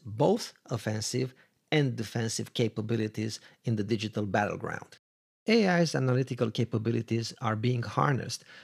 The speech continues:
to conduct strategic cyber operations. It can process and analyze vast amounts of data to uncover potential vulnerabilities in an adversary's digital infrastructure, predict cyber attack trajectories,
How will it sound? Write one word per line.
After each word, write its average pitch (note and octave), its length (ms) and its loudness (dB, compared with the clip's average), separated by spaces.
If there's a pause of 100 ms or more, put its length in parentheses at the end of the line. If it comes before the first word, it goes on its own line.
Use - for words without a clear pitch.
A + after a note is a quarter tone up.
(140)
to C3+ 80 -4
conduct B2 480 0
strategic C3 840 -2
cyber A2 500 0
operations. G#2+ 720 -2 (500)
It B2 140 0
can B2 140 4
process D3+ 500 0
and C3 140 2
analyze A#2 520 0
vast B2+ 520 -2
amounts A#2+ 400 0
of G#2 160 -6
data A#2+ 420 -2
to C3 240 -2 (180)
uncover E3 560 -2
potential E3+ 560 -2
vulnerabilities D3+ 960 0 (320)
in C#3+ 200 2
an C3 180 0
adversary's A#2+ 800 0
digital A2 440 -4
infrastructure, - 800 -6
predict B2+ 460 0
cyber C#3+ 500 2
attack - 420 -2
trajectories, G#2+ 840 -2